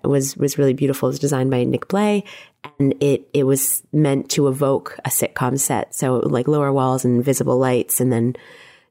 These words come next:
just the way that we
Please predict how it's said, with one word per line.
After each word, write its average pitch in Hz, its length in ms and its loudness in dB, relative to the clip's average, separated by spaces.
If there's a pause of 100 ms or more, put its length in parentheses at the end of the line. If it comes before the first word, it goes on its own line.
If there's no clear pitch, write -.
just 160 260 -2
the 156 280 0
way 151 420 2
that 143 200 0 (460)
we 143 680 2